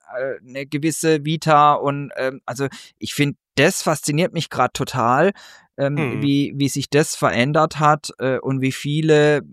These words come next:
Speaker 1: ja, renommierte Trainer oder auch erfahrene Trainer, äh,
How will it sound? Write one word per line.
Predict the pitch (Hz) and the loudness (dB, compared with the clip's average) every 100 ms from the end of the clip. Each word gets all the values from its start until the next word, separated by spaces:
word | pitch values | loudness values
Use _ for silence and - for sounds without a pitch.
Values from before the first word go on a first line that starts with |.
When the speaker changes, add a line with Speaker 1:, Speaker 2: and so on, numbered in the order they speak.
| 50 | _
Speaker 1:
ja, | 95 131 | -6 -2
renommierte | 135 139 135 131 160 190 185 | 0 0 -2 0 0 0 -4
Trainer | - 147 151 156 147 | 0 0 2 2 2
oder | 127 123 95 | 0 -2 -4
auch | 113 | -6
erfahrene | 104 - 123 156 170 160 | -6 -6 -2 0 -2 -6
Trainer, | - 143 143 143 143 - - - _ | -6 -4 -2 -4 -8 -14 -20 -20 _
äh, | - 131 131 | -2 2 2